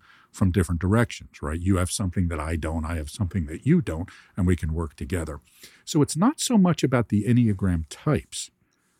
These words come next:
but other circumstances, but it helps if we can filter them through an understanding of the Enneagram types, okay? So what I usually tell people is that the Enneagram is not necessarily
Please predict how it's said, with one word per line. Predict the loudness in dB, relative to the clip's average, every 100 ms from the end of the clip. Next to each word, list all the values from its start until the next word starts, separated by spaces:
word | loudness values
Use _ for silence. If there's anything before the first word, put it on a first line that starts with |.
| _
but | -10 -2 2 2 0 _ _ _ _ _ _ _ _
other | 2 4 2
circumstances, | 0 -2 -2 -2 -4 -6 -10 -8 -8 -10 -8 -8 -10 _ _ _ _ _
but | 0 0
it | 0
helps | -2 0 0 0 -2
if | 0 0
we | 0
can | 0 -2
filter | -4 2 2 2 -4 -6
them | -6 -10 -14
through | -8 -4 -4 -6 -12 _ _
an | -6 -2
understanding | -4 -4 -8 -10 -10 -12
of | -14
the | -12 -12
Enneagram | -12 -14 -16 -14
types, | -14 -14 -14 -16 _ _ -8
okay? | -6 -6 -12 -20 _
So | 2
what | 4 4
I |
usually | 4 4 4 2 0
tell | 0 0 0
people | -2 -4 -4 -6
is | -6
that | -8
the | -4 0
Enneagram | -2 -2 -2 0
is | 0 -2
not | -4 -2
necessarily | -2 -2 -4 -4 -2 -2 -2